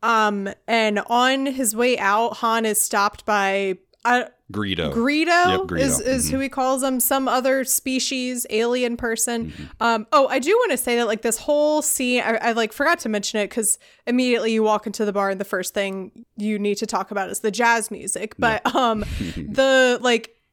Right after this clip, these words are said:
Speaker 1: character work and character designs in this scene are so fun and
Speaker 2: Yeah.
Speaker 1: creative. And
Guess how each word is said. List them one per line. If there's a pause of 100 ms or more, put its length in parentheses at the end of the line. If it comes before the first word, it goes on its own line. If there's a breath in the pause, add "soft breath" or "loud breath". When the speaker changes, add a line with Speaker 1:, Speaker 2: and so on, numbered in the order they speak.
(120)
Speaker 1:
character
work
and
character
designs
in
this
scene
are
so
fun
and
Speaker 2:
Yeah.
Speaker 1:
creative. (440 loud breath)
And